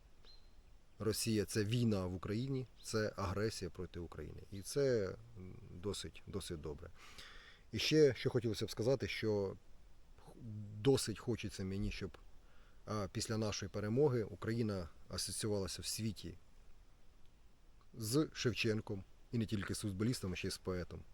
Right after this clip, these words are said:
з братами Кличко, з нашою вишиванкою, а також з нескореними Збройними силами України, територіальною обороною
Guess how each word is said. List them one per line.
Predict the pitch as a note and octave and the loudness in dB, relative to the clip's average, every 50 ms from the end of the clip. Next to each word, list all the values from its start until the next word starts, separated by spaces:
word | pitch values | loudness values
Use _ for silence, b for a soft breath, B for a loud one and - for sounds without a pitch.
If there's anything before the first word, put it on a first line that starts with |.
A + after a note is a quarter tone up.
| - - | -14 -10
з | - F#2 | -8 -2
братами | F#2 G2+ A2 - - A#2+ A#2 G#2+ G2 | 4 4 4 6 6 6 6 6 4
Кличко, | - - F#2 F2+ - - - C3 C3+ C3+ - - - - - - - - - - - - - - - - - - - - b b b b b b b b b b b b b | 2 -2 -4 -4 -4 -2 0 0 0 0 -2 -8 -16 -20 -20 -20 -18 -18 -18 -18 -20 -20 -20 -20 -18 -18 -18 -18 -16 -16 b b b b b b b b b b b b b
з | G#2+ G2 | 2 6
нашою | A#2 B2+ A#2 - - A2+ G2 | 8 8 8 6 4 2 2
вишиванкою, | G2 G2 - A2+ G2+ A2 B2+ C#3 C#3 - G#2+ F#2+ F2 E2 - - - - - - - - - - | 2 0 0 2 4 4 4 4 2 0 -2 -2 -4 -6 -8 -14 -16 -18 -18 -18 -18 -18 -8 -4
а | G2 G2+ | -4 0
також | - - B2 A#2 - A2 G2 - - - - - - - - - - - - - - - | 4 4 4 4 4 2 0 0 -4 -8 -12 -16 -18 -18 -18 -18 -18 -18 -20 -20 -14 -8
з | - G2+ G2+ A#2 A2+ G2+ | -4 0 4 4 4 4
нескореними | G#2+ G#2 G2 - - - B2 A2 G#2+ F#2+ F#2+ F2+ F2 D#2 D#2+ - - | 4 2 0 0 2 4 6 6 6 6 4 2 0 -2 -4 -8 -10
Збройними | - F2+ F#2 F2+ A2 G#2 G2+ F#2+ F#2 F2 E2+ | -8 -4 2 4 6 6 6 6 2 0 0
силами | - - - G2 F2 E2+ E2 E2 | -2 -2 -2 0 0 -2 -2 -4
України, | E2+ - - G2+ A#2 B2+ A#2 G2+ F2 D2+ - - - | -4 -2 0 2 2 4 2 2 0 -4 -8 -10 -8
територіальною | F2 F2 E2+ - - F2 G2 G#2+ A2 G#2 F#2+ F#2 | -8 -6 -6 -4 -2 0 2 2 2 2 0 0
обороною | E2+ E2+ F2+ F#2 F#2 F2 E2+ E2 E2 E2 | 0 0 0 0 -2 -2 -2 -4 -6 -8